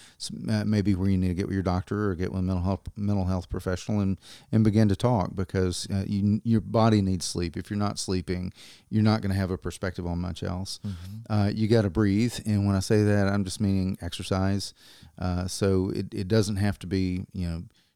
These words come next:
Speaker 1: doing an, doing an Ironman. I mean, it could be walking five minutes down the street in, you know, in daylight hours, and ne-, and you, if you walk five minutes down the street, you gotta get back. So you've walked
Speaker 2: Right.
Speaker 1: ten minutes. So if, if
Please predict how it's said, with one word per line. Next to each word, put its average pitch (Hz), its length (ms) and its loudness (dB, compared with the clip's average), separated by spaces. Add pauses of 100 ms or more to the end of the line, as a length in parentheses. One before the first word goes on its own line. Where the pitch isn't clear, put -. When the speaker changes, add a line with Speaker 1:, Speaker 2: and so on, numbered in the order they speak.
Speaker 1:
doing 101 300 2
an, 107 180 -2
doing 104 220 4
an 95 80 4
Ironman. 95 580 4
I 92 60 -4
mean, 90 200 0
it 95 120 -6
could 95 100 -6
be 90 280 2 (360)
walking 104 320 2
five 101 280 2
minutes 101 400 -2
down 104 260 0
the 95 60 -2
street 107 460 0
in, 95 500 -2
you 104 100 0
know, 87 260 -2
in 92 300 -4
daylight 95 400 2
hours, 95 500 0
and 90 300 -4 (300)
ne-, 110 160 4
and 107 120 -4
you, 120 300 -8
if 92 100 -12
you 98 80 -4
walk 120 160 0
five 110 200 4
minutes 107 200 2
down 113 200 4
the 104 60 4
street, 110 220 0
you - 60 -14
gotta 101 160 2
get 101 160 -2
back. 101 320 -2
So - 140 -4
you've 90 240 0
walked 95 140 0
Speaker 2:
Right. 73 80 -10
Speaker 1:
ten 95 140 2
minutes. 98 380 0 (360)
So - 160 -2
if, 98 300 2
if 101 240 -6